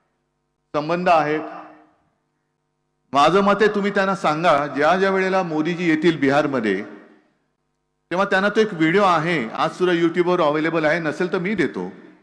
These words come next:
साधारणतः आठ एक वर्षापूर्वीची बिहारमधल्या निवडणुकीत मोदीजींनी सगळ्यांना सांगितलं होतं की, मैं तो नया था, कुछ समझ में बात आ रही नहीं, नहीं आ रही थी, अब भी आने,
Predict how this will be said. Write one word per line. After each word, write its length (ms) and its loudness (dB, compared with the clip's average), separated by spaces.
साधारणतः 420 2
आठ 320 2
एक 140 0
वर्षापूर्वीची 720 -2
बिहारमधल्या 800 -2
निवडणुकीत 600 -2
मोदीजींनी 500 0
सगळ्यांना 380 -2
सांगितलं 420 -4
होतं 240 -4
की, 60 -6
मैं 240 2
तो 100 2
नया 280 2
था, 580 -2
कुछ 140 0
समझ 300 0
में 140 0
बात 220 2
आ 120 2
रही 160 0
नहीं, 160 -2
नहीं 340 0
आ 100 4
रही 120 -2
थी, 160 -6
अब 140 0
भी 140 -6
आने, 360 0